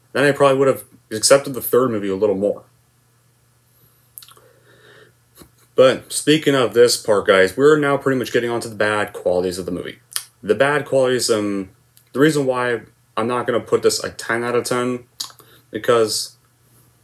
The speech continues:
we have the bad qualities, we have to be that the scatological humor is really annoying at times, and there's even some pretty unlikable characters, like the orphanage owner and the carnival baker. Well, the carnival baker, thankfully, is only in one scene.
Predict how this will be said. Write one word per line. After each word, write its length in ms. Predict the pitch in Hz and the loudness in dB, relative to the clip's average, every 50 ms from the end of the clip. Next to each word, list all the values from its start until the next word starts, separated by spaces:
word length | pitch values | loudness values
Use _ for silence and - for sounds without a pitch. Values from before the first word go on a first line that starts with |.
| _ | _
we 80 | 127 135 | 0 2
have 200 | 139 139 139 123 | 2 2 2 0
the 60 | 113 | 0
bad 300 | 110 - 113 117 123 120 | 0 0 -2 -2 -2 -2
qualities, 320 | - - 120 117 113 - | 0 2 2 2 2 2
we 80 | - 113 | 0 -2
have 100 | 113 110 | -2 -2
to 80 | - 113 | -4 -6
be 80 | 110 | -4
that 400 | 104 107 101 101 95 - - - | -2 -2 -2 -2 -4 -6 -6 -6
the 100 | - 95 | -6 -4
scatological 800 | 95 - - - - 131 135 135 131 127 120 - - 120 110 104 | -2 -2 -2 0 2 2 2 2 0 -2 -2 0 2 2 2 2
humor 280 | 113 110 110 107 107 | 0 -2 -2 0 0
is 120 | 104 98 95 | 0 0 -2
really 260 | 98 104 104 98 95 | -4 -2 -2 -2 -2
annoying 380 | 90 90 95 98 110 113 113 110 | -4 -4 -4 -4 -2 -2 -2 -4
at 60 | 110 | -4
times, 420 | - 113 107 107 107 104 101 - | -6 -6 -4 -4 -4 -4 -6 -6
and 280 | 98 95 95 92 90 - _ _ _ _ _ _ _ _ _ _ _ _ _ _ _ _ _ - - - _ _ - - - - _ _ | -6 -6 -6 -6 -8 -12 _ _ _ _ _ _ _ _ _ _ _ _ _ _ _ _ _ -20 -20 -20 _ _ -20 -20 -20 -20 _ _
there's 280 | - 147 170 170 139 | 4 6 6 6 4
even 220 | 156 170 160 165 160 | 0 0 0 -2 -2
some 160 | - 147 143 | -2 -2 -2
pretty 220 | 139 - 131 135 | -2 -2 0 0
unlikable 560 | 135 127 117 117 120 120 - 131 127 123 110 - | 0 -2 -2 -2 -4 -4 -2 -2 -2 -2 -2 0
characters, 580 | - 113 120 123 104 - 104 95 92 - - | 2 2 2 2 2 2 0 0 0 0 2
like 240 | 107 110 110 107 98 | 2 2 2 2 0
the 60 | 110 | 2
orphanage 480 | 113 117 120 117 - 123 117 113 101 - | 2 4 4 2 2 -2 -4 -4 -6 -6
owner 420 | - 113 123 127 117 101 95 92 | -4 -4 -4 -4 -4 -4 -6 -6
and 140 | 92 90 95 | -6 -6 -6
the 80 | 101 101 | -6 -6
carnival 460 | - - 117 120 120 117 117 117 107 | -6 -6 -4 -4 -2 2 2 2 4
baker. 440 | 104 113 123 127 117 - 104 95 92 | 4 2 2 2 0 0 0 2 2
Well, 280 | 98 98 95 95 - _ _ _ | 2 0 0 -2 -4 _ _ _
the 80 | - 110 | -8 -4
carnival 360 | - 147 151 156 143 143 113 | -2 -2 0 2 2 0 0
baker, 340 | 107 117 113 117 - 117 107 | 2 0 0 0 0 -2 -2
thankfully, 380 | 90 95 110 110 107 104 117 107 | 0 0 -2 -2 -2 0 0 0
is 80 | 98 | 2
only 200 | 104 110 110 101 | 0 0 -2 -2
in 120 | 92 87 85 | -4 -6 -6
one 240 | 98 101 101 101 | -6 -4 -4 -2
scene. 480 | 95 - - 92 90 101 110 117 113 113 | -2 -2 -2 -2 -2 -4 -4 -6 -6 -10